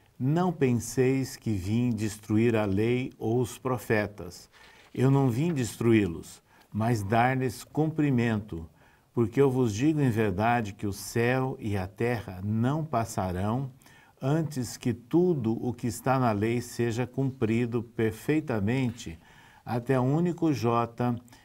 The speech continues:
e um só ponto." Após ele colocar esses versículos de Mateus, Allan Kardec faz os seus próprios comentários sobre Moisés, Cristo,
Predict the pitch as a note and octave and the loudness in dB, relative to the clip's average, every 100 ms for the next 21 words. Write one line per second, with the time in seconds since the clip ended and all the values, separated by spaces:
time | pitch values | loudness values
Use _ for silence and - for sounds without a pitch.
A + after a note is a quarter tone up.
0 | _ - A2 A#2 B2 C3+ - C3 C3 F2+ | _ -2 2 4 2 0 0 -2 -2 -6
1 | D#2+ - - _ - _ _ - - - | -10 -12 -20 _ -20 _ _ -4 -2 0
2 | F3+ E3+ - - - - C3+ C#3 C3+ C#3 | 2 2 -2 -10 -14 -2 2 2 0 0
3 | C#3+ C3 B2 B2 A#2 G2+ F2+ - - _ | 0 0 -2 0 0 0 -6 -16 -20 _
4 | - - B2 A#2+ - A2 G#2 A#2+ - - | -20 -2 0 0 -2 -4 0 -2 -2 0
5 | D#3+ D#3 A2+ G2 F#2+ - G#2 G#2+ B2 - | 0 0 -2 -2 -4 -6 -4 0 0 0
6 | B2 C#3 D#3 D#3 - - _ - C3 D#3 | 2 2 0 -8 -18 -20 _ -4 0 0
7 | E3 C#3+ A2+ A#2 B2+ - D3 - B2 B2 | 0 0 0 0 -2 -4 -8 -2 2 2
8 | A#2 A#2+ - D3+ D3+ - A#2+ B2+ C#3 A2+ | 2 -4 -4 -4 -4 -2 2 2 2 -4
9 | G2+ A2+ B2 C#3 A#2 G#2+ G2+ D#2+ B1+ - | -6 -2 -2 -2 0 2 2 -2 -10 -16
10 | - - - - - - C3 A#2+ G2 F#2 | -20 -20 -20 -20 -16 2 4 4 2 -4
11 | F2+ - - - G#2+ D3 B2 A#2+ A#2+ B2 | -6 -14 -12 -2 2 4 2 4 4 4
12 | B2 A#2+ - - - _ _ - B2 B2 | 0 -6 -16 -20 -20 _ _ 2 4 4
13 | B2 - - B2 B2 | 2 -2 -6 -2 -2